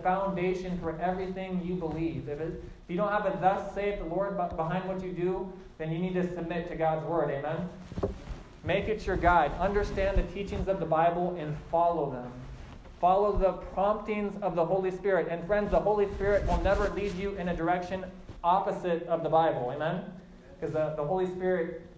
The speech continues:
guided the Bible writers. He in-, inspired the Bible writers to write what they wrote. So follow the promptings of the Holy Spirit.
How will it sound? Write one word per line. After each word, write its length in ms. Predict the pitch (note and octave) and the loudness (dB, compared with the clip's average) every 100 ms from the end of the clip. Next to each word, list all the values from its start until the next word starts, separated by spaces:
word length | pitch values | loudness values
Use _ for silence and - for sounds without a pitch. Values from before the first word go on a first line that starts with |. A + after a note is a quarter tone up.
| - - - - C3 | -20 -20 -20 -14 0
guided 540 | D#3+ F3+ F3+ F3 D#3 | 4 4 2 0 -2
the 60 | D3 | 2
Bible 320 | D#3+ E3 D3 | 4 4 2
writers. 360 | C#3 C3+ C3 - | 0 0 -4 -6
He 260 | F3+ F3 F3 | -4 -4 -4
in-, 160 | E3+ | -6
inspired 600 | E3 D#3+ D#3 E3+ F#3 F#3+ F3+ | -6 -6 -2 2 2 2 2
the 60 | |
Bible 260 | E3+ E3+ D3+ | 4 4 2
writers 240 | D3 D3 - | 0 -2 -4
to 80 | D3 | 0
write 280 | D3 D#3 D3+ | 4 4 4
what 140 | C#3+ | 0
they 120 | C#3+ | 0
wrote. 300 | C3+ D3 C#3 - - - - - - - - - - - - - - - - - - - - | 0 0 0 -2 -4 -6 -10 -12 -8 -6 -6 -8 -14 -16 -20 -20 -20 -20 -20 -20 -20 -18 -6
So 80 | E3 | -4
follow 380 | D#3 F3+ F#3 F#3+ | 2 4 6 4
the 80 | E3+ | 0
promptings 680 | - F3 F3 E3+ E3+ E3 | 0 2 0 -4 -6 -6
of 140 | D#3 C#3 | -4 -4
the 80 | |
Holy 320 | C#3 D3+ D3 D3+ | -2 -2 -4 -6
Spirit. 380 | - A#2 A#2 | -8 -10 -10